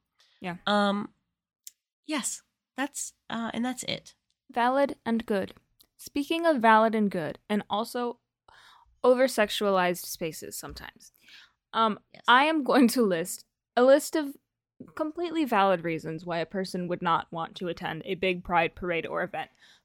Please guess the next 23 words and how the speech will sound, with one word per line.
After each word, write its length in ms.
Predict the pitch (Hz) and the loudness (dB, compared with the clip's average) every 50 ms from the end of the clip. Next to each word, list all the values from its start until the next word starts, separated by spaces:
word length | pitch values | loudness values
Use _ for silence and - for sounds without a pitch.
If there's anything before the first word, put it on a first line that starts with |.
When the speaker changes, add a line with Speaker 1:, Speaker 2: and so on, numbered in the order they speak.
| _ | _
Speaker 2:
Oh. 60 | - 277 | 4 4
Speaker 1:
First 240 | 311 302 - - | 4 4 4 0
of 120 | 320 277 220 | -2 0 2
which 380 | 196 165 156 - - - - _ _ - | 2 2 0 0 -4 -6 -6 _ _ -6
being, 440 | 190 175 156 - 143 151 165 185 - _ _ _ _ _ _ _ _ _ - | -4 -4 -4 -6 -10 -12 -14 -16 -18 _ _ _ _ _ _ _ _ _ -2
they 180 | 208 240 247 247 | 4 6 8 8
don't 220 | 285 302 - 262 | 8 8 6 4
like 320 | 277 277 277 254 - - - _ _ - | 2 4 4 2 2 -4 -12 _ _ -10
how 240 | 254 254 285 277 285 | -2 2 2 2 4
sexualized 760 | 285 - 339 330 - - 233 196 160 156 - - - - - | 4 4 4 4 2 0 -4 -2 -2 -2 -4 -6 -8 -12 -14
it 80 | - - - - | -16 -16 -18 -20
is. 140 | - - - | -20 -18 -10
Maybe 340 | - 190 190 190 196 208 226 | -6 -2 0 0 0 0 0
they're 200 | 208 233 240 254 | 2 2 2 2
sex 320 | 247 - 269 269 - - | 2 0 -4 -4 -4 -4
repulsed. 640 | 285 277 - - 370 359 - - - - - - - _ _ _ _ _ _ _ _ _ _ _ _ - | -6 -4 0 0 0 0 0 -4 -8 -16 -18 -20 -20 _ _ _ _ _ _ _ _ _ _ _ _ -12
Maybe 380 | 196 190 196 214 233 285 277 269 | -8 -6 -4 -4 -2 -2 0 2
they're 220 | 254 254 254 262 | 4 4 4 4
just 240 | 240 269 277 - - | 2 -2 -4 -4 -2
not 160 | 277 262 254 | -2 -2 -2
comfortable 460 | - 277 269 262 - 247 214 - 180 165 | -2 -6 -6 -6 -4 -6 -6 -6 -6 -8
with 140 | 170 - - | -8 -10 -14
that. 180 | - - - | -16 -18 -18